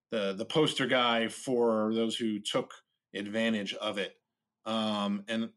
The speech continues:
he, you know, he showed that he, uh, could hit. He showed that he's gonna start. I think he, there's more power coming, um, as he fills out his frame. He showed he can play shortstop, but he's got extra base pop.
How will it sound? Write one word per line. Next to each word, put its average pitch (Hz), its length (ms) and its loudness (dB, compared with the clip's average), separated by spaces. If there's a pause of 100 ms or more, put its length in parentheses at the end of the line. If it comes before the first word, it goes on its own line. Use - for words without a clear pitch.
he, 139 720 -4
you 127 120 -4
know, 113 120 -2
he 113 120 -12
showed 131 260 -2
that 120 100 2
he, 110 340 -2 (440)
uh, - 300 -20
could 120 140 -6
hit. 170 300 4
He 113 140 -8
showed 127 300 0
that 113 160 2
he's - 260 -8 (160)
gonna 110 140 -4
start. 131 380 -2
I 135 120 0
think 131 200 -2
he, 117 80 -4
there's 110 300 -2
more 117 260 0
power 110 520 0 (340)
coming, 151 440 2 (420)
um, 110 600 2
as 110 140 -2
he 104 80 -4
fills 120 300 0
out 107 140 2
his 104 100 -2
frame. 131 340 0 (200)
He 104 80 -8
showed 117 180 0
he 104 60 -2
can 98 100 -12
play 104 160 -2
shortstop, 139 580 2
but 120 60 -2
he's 104 100 -8
got 135 160 2
extra 127 240 -2
base 123 220 -2
pop. 104 340 -2